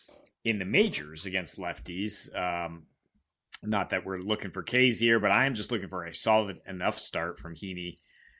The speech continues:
to let that Rangers offense do what it do. Uh,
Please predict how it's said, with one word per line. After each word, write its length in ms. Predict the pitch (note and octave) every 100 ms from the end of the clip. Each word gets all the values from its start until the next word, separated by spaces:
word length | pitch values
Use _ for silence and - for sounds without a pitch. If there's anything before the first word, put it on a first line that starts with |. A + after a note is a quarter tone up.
| _ -
to 100 | C3
let 160 | C#3
that 240 | C3+ A#2 A2+
Rangers 400 | A2+ A2+ G#2+ G#2
offense 440 | G#2+ G#2 G#2 F2+
do 200 | - A2
what 80 | G2+
it 160 | D#2+
do. 380 | - A#2 G#2+ D2+ _ _ _ _
Uh, 360 | F#2 F2+ F2+